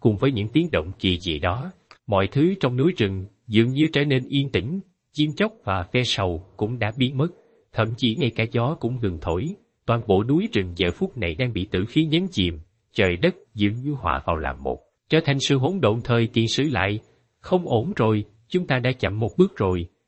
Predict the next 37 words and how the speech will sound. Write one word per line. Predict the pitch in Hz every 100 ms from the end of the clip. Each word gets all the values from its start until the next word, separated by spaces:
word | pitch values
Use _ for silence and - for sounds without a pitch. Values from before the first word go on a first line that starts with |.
| -
nhiên | 175
súc | - 220 -
đã | 170
được | 120 -
dùng | 123 113
để | 127 127
hiến | 151
tế | 147 170 208
rồi." | 107 101 101
Yến | 160 185
Đường | 131 113
thấp | 110 180 -
giọng | 107 90
thở | - 107 127
dài, | 85 78 87 - -
đám | 131 165
mây | 147 -
u | 147
sầu | - 107 90
ở | - 117
giữa | 127
hai | 131 113
lông | 120 113
mày | 98 85
ngưng | 120 143
tụ | 92
lại | 101 82 87
với | 156
nhau. | 123 113 113 - _ _
Nàng | 123 120
nhìn | 123 110
vào | 101 98
sâu | - 147
trong | 135 123
khu | - 143
rừng | 104 78
rậm, | 90